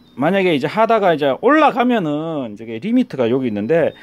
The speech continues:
만약에 올라가다 상승 리미트에 이렇게 부딪히면은 저절로 이렇게 멈추게 됩니다. 그리고 반대로 이제 하강도 똑같죠. 하강도 이렇게 하면은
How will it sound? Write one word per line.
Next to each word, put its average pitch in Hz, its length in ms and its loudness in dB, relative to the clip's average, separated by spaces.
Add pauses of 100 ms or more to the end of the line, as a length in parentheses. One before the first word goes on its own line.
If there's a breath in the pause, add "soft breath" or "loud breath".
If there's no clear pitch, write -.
(160 loud breath)
만약에 190 240 2
올라가다 208 440 4
상승 247 380 2
리미트에 208 340 0
이렇게 165 180 -2
부딪히면은 127 520 -2
저절로 139 320 -2
이렇게 135 200 -4
멈추게 147 360 -6
됩니다. 90 420 -4 (720 soft breath)
그리고 131 200 -2
반대로 165 440 2
이제 127 100 -2
하강도 196 540 -2
똑같죠. - 380 -6
하강도 185 920 -2
이렇게 139 360 -6
하면은 143 580 -2